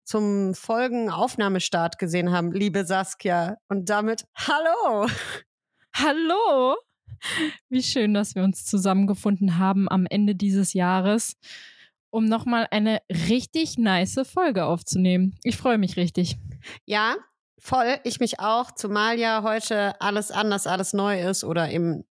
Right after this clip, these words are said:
Speaker 1: eigentlich nicht alles neu, einfach nur alles anders. Wir haben uns gedacht, ähm, zum Jahresabschluss und auch weil jetzt irgendwie Weihnachten ist und an Weihnachten macht man ja schöne und besondere Dinge,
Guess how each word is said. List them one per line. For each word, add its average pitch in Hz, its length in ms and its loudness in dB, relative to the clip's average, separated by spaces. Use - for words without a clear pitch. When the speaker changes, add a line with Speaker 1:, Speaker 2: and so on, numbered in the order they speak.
Speaker 1:
eigentlich 185 280 -2
nicht 196 180 0
alles 180 200 -4
neu, 170 160 2
einfach 175 200 0
nur 170 100 2
alles 165 220 -2
anders. 196 400 0
Wir 208 80 -2
haben 220 80 0
uns 226 160 -4
gedacht, 220 560 -2
ähm, 220 560 0
zum 220 180 0
Jahresabschluss 254 880 0
und 196 460 0
auch 180 220 -2
weil 175 140 2
jetzt 175 180 -2
irgendwie 170 320 -2
Weihnachten 226 560 -2
ist 220 440 0
und 180 280 0
an 160 160 0
Weihnachten 170 480 -2
macht 170 240 -2
man 165 140 0
ja 156 240 0
schöne 180 440 0
und 160 100 -2
besondere 165 480 0
Dinge, 185 320 0